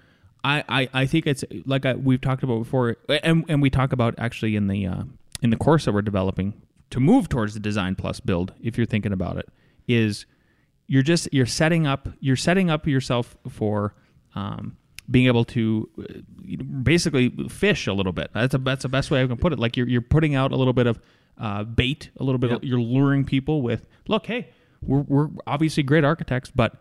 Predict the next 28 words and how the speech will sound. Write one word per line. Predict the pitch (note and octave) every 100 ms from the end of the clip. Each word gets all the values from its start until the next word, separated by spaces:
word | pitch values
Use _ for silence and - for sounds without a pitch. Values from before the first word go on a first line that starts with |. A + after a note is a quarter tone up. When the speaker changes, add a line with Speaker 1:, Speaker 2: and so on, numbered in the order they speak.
| -
Speaker 1:
at | B2+
the |
same | C3 C3+ C3+
time, | C3 D#3+ A#2+ - - _ _ _ _ - -
um, | B2+ A#2 A2
we | B2+
can | A#2
give | A#2 G2+
you |
pricing | F2 A#2 C3+ D3+
right | C#3+ C3+
away. | C3+ C#3 C3+ C3+ _ _ _
We | A2+
can, | G#2+ A#2 G2+ G2+ G#2+ -
uh, | G#2 G2 -
and | G#2+ A2+
then, | A#2 A2+
and | A#2+
then | B2 A#2+ - B2
we | C3
know | A#2+ A2
the | A2
construction | - G2 C3 C3 C3+
part | B2+ B2+
of |
it, | A#2+ A#2+ - _ _ -
and | A#2 A#2
then | A2+ A2